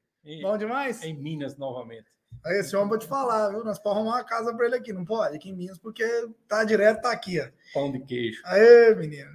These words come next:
Speaker 2: Bom demais aqui. Como é que vocês estão? É, como é que tá o nosso áudio? Responde pra mim, fazendo um favor, que eu tô conferindo aqui, eu tô com a, com a transmissão aberta. É, como é que tá o nosso áudio aí, tá? Aí falando pra mim que eu tô,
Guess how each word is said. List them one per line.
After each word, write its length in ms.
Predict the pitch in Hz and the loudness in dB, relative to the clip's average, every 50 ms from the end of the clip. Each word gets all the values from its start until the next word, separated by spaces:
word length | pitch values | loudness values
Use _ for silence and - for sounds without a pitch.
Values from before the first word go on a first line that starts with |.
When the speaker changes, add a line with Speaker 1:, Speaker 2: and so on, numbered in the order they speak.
| 160 | -20
Speaker 2:
Bom 200 | 147 156 185 208 | -18 -14 -12 -10
demais 440 | 196 202 185 156 143 147 147 147 147 | -10 -8 -8 -8 -8 -6 -6 -6 -6
aqui. 200 | 160 156 - 165 | -6 -8 -10 -12
Como 160 | - 180 196 | -6 -2 -2
é 60 | 208 | -2
que 60 | 196 - | -2 -2
vocês 180 | - 180 170 | -4 -4 -4
estão? 520 | - - 208 208 220 233 240 240 233 220 - _ _ _ _ - | -2 0 2 4 4 4 4 2 0 -4 -8 _ _ _ _ -8
É, 140 | 170 165 165 | -6 -6 -4
como 140 | 190 226 | -4 -6
é 40 | 254 | -6
que 80 | 247 254 | -4 -2
tá 80 | 240 | -2
o 60 | 220 202 | 0 0
nosso 300 | 196 180 160 - - 139 | 0 -2 -2 -4 -6 -4
áudio? 340 | 139 147 139 135 131 139 131 | -4 -2 -4 -4 -6 -8 -10
Responde 380 | 131 147 139 - 185 190 185 175 | -10 -10 -10 -10 -12 -12 -10 -8
pra 140 | 175 165 151 | -8 -6 -6
mim, 200 | 156 156 151 151 | -6 -8 -8 -10
fazendo 260 | - 156 147 147 143 | -12 -14 -14 -14 -14
um 40 | 139 | -16
favor, 540 | 135 131 147 165 202 220 226 220 - - _ _ _ _ _ _ _ _ | -18 -10 -4 2 4 4 4 2 -2 -10 _ _ _ _ _ _ _ _
que 80 | - 160 | -16 -16
eu 60 | 147 | -6
tô 140 | - 160 160 | -4 -4 -4
conferindo 500 | - 165 156 - 151 147 156 156 147 143 | -2 -6 -6 -6 -6 -6 -6 -6 -6 -6
aqui, 160 | 131 - 160 | -8 -6 -8
eu 80 | 156 | -8
tô 140 | 151 - 156 | -6 -8 -10
com 120 | - 160 151 | -8 -6 -8
a, 160 | 143 139 135 | -8 -8 -10
com 100 | - - | -12 -16
a 40 | 147 | -14
transmissão 580 | - 160 156 143 143 139 135 - - 151 135 127 | -8 -6 -6 -6 -6 -6 -6 -6 -6 -6 -8 -8
aberta. 600 | 135 139 147 190 190 180 - - - - - - _ _ _ _ _ - - _ _ _ _ _ _ _ _ _ _ - | -6 0 2 2 4 2 0 -2 -8 -10 -12 -14 _ _ _ _ _ -20 -20 _ _ _ _ _ _ _ _ _ _ -6
É, 640 | 156 143 143 143 143 143 143 139 139 139 135 135 135 - - _ _ _ _ _ _ _ _ _ _ | -2 0 0 2 2 0 -2 -2 -4 -6 -6 -8 -10 -14 -20 _ _ _ _ _ _ _ _ _ _
como 140 | - 175 185 | 0 0 0
é 40 | |
que 60 | 185 - | 2 2
tá 80 | 185 | 0
o 40 | 175 | 2
nosso 300 | 170 165 160 - - 147 | 2 0 0 -2 -2 -2
áudio 320 | 135 135 139 139 131 135 | -2 -2 -4 -4 -4 -6
aí, 220 | 131 131 127 - - _ _ _ _ _ _ _ | -6 -6 -8 -12 -16 _ _ _ _ _ _ _
tá? 340 | - 147 165 196 208 190 - - - _ _ _ _ _ _ _ _ _ _ _ | -6 -4 -4 -4 -4 -6 -10 -16 -20 _ _ _ _ _ _ _ _ _ _ _
Aí 100 | - 147 | -4 0
falando 280 | - 185 180 185 190 180 | 2 4 4 4 4 2
pra 120 | 180 185 | 2 2
mim 200 | 175 170 175 180 | 0 2 0 0
que 80 | 180 202 | 0 0
eu 80 | 196 - | 0 0
tô, 500 | 196 202 208 208 202 202 190 175 165 - | 2 2 4 4 4 2 0 -2 -4 -6